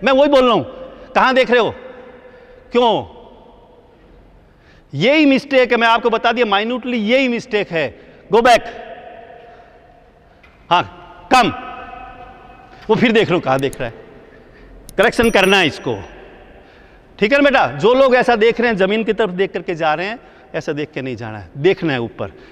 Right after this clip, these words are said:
ये प्रैक्टिस को slowly, slowly आप चेंज कर दो। Go back, आ जाओ, हाँ, हाँ, कम, हाँ, ये देखो अभी रुकना है ऐसे ही। ये जो पैर का गैप है,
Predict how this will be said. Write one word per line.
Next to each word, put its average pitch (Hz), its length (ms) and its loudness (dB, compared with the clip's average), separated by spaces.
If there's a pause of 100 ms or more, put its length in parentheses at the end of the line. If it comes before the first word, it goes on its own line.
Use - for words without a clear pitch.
(180)
ये 214 140 2
प्रैक्टिस 208 440 -2
को 214 140 0
slowly, 202 480 2
slowly 180 320 0
आप - 240 -8 (380)
चेंज 135 200 0
कर - 140 -8
दो। 92 120 -14 (280)
Go 147 160 0
back, 151 220 -2 (1000)
आ 139 80 0
जाओ, 143 180 -4 (240)
हाँ, 123 340 -10 (1120)
हाँ, - 460 -14 (140)
कम, 185 200 0 (920)
हाँ, 113 140 -12 (680)
ये 226 80 4
देखो 190 220 2
अभी 175 180 0
रुकना 226 220 2
है 220 60 4
ऐसे 214 140 0
ही। 202 60 0 (540)
ये 294 180 4
जो 277 160 2
पैर 233 280 2
का 233 160 0
गैप 190 320 0
है, 226 520 -2